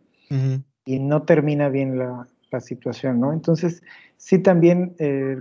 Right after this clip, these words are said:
Speaker 2: para el lado del fan hay que verlo con mucho, mucha tranquilidad y, y aceptar lo que nos dé el equipo.
Speaker 1: Sí, y también, este,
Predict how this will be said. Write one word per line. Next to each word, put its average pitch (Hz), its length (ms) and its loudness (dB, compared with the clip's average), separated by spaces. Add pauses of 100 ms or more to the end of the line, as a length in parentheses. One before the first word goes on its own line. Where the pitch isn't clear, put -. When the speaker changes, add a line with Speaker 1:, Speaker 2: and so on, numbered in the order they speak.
Speaker 2:
para 139 180 4
el 139 80 2
lado 170 200 4
del 143 160 -2
fan 180 420 -2
hay 147 140 -4
que 151 160 0
verlo 147 300 0
con 143 240 -4
mucho, 151 920 0 (180)
mucha 175 520 0
tranquilidad 139 840 -2 (1000)
y, 127 480 -4
y 135 80 2
aceptar 143 500 0
lo 160 160 0
que 151 120 -6
nos 131 240 -6
dé 135 80 0
el 131 100 -4
equipo. 131 500 -12 (1300)
Speaker 1:
Sí, 170 400 6
y 147 120 4
también, 151 440 0
este, 131 800 0